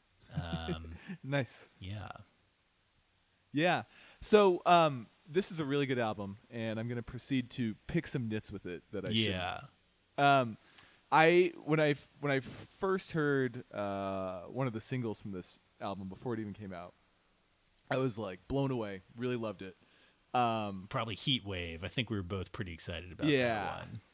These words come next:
Speaker 2: And this song, Pristine, is just about as good. They're both
Speaker 1: Yes.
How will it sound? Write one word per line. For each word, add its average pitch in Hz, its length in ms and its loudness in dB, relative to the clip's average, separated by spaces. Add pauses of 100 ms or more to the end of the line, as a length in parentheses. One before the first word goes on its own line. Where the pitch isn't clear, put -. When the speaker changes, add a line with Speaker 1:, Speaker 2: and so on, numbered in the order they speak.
(120)
Speaker 2:
And 147 220 -4
this 143 160 -8
song, 135 260 -10
Pristine, 120 480 -2
is 95 160 -8
just - 260 -8
about 95 220 -6
as 92 120 -10
good. 95 240 -14
They're 104 100 -12
both 107 140 -6
Speaker 1:
Yes. 90 480 -4